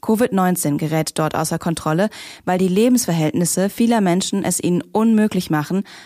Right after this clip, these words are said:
Abstand zu halten oder einen Lockdown zu ertragen. Ohne ein gutes Gesundheitswesen,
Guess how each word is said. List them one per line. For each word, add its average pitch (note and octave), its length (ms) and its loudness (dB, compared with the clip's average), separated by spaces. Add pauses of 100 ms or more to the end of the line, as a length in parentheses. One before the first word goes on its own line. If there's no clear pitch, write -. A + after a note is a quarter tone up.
(140)
Abstand G3+ 440 -2
zu G3 160 -2
halten G3 440 0
oder F3+ 360 0
einen F3 260 2
Lockdown F#3 420 0
zu D#3 140 -4
ertragen. C#3 500 -6 (760)
Ohne C4 360 4
ein G3+ 160 0
gutes G3 320 -2
Gesundheitswesen, D#3+ 960 0